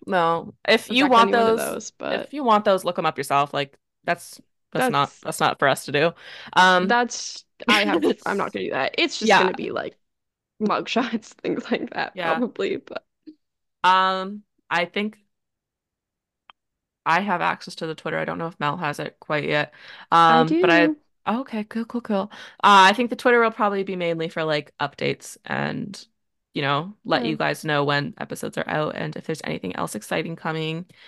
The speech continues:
Speaker 1: Uh, we also on the website have, like, a contact section if you want to, like, give us any suggestions, if you have anything you wanna say to us. Uh, you can also just email us. Our email is cryptic chatter podcast at gmail dot com.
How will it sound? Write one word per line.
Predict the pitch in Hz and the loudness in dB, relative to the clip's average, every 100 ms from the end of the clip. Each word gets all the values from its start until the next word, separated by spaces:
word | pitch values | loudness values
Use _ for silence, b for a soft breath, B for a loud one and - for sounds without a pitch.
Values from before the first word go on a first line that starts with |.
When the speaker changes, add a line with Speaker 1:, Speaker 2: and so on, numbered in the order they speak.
| B B B B | B B B B
Speaker 1:
Uh, | 185 185 | 4 6
we | 196 | 6
also | 196 220 208 208 208 208 | 2 2 2 2 0 -2
on | - 190 | -2 -4
the | 190 | -2
website | 175 175 190 185 | -4 -2 -4 -2
have, | 185 165 | -2 -4
like, | 170 | -4
a | 165 | -8
contact | - 156 156 160 180 196 | -8 -4 -4 -2 -2 -2
section | - 185 - 190 185 | -6 -8 -4 -4 -4
if | 180 - | -8 -10
you | 156 | -6
want | 151 151 | -4 -6
to, | - 156 | -8 -10
like, | 156 | -8
give | 160 | -10
us | 151 - | -12 -12
any | 170 | -12
suggestions, | - 214 220 226 220 190 | -4 -4 -2 -4 -4 -6
if | 165 | -10
you | |
have | 165 147 151 | -6 -4 -2
anything | 147 156 147 147 151 175 | -6 -6 -6 -6 -8 -12
you | 160 | -10
wanna | 151 | -8
say | - 214 | 0 2
to | 214 | 4
us. | 202 208 - B B B B | 4 4 -2 B B B B
Uh, | 156 156 | 0 0
you | 160 | -2
can | 175 | -4
also | 165 185 | -4 -4
just | 175 - | -8 -6
email | 156 156 156 | -6 -2 0
us. | 151 160 165 | -2 -2 -6
Our | - | -6
email | 156 151 - | -6 -6 -6
is | 151 156 | -6 -6
cryptic | - - - 233 - 254 | -12 -10 -6 -4 -4 -6
chatter | - 185 190 | -2 0 0
podcast | 190 170 160 - 160 165 - | -2 -2 -2 -4 -8 -8 -10
at | - | -10
gmail | - 175 180 175 | -10 -8 -8 -8
dot | 175 - | -10 -12
com. | - 143 160 | -14 -14 -14